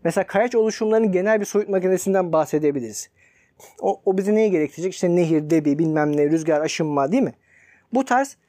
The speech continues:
bileşenleri getirecek ve bunların içerik ve ifadelerin eklemlenmesinin farklı tezahürleri milyonlarca, milyarlarca olabilir. Yıldız oluşumu mesela.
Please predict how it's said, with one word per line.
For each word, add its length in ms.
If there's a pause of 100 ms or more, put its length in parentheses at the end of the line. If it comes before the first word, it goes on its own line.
(240)
bileşenleri 680
getirecek 380
ve 140
bunların 320
içerik 380
ve 60
ifadelerin 400
eklemlenmesinin 840 (220)
farklı 360
tezahürleri 480
milyonlarca, 600
milyarlarca 560
olabilir. 440 (100)
Yıldız 240
oluşumu 400
mesela. 360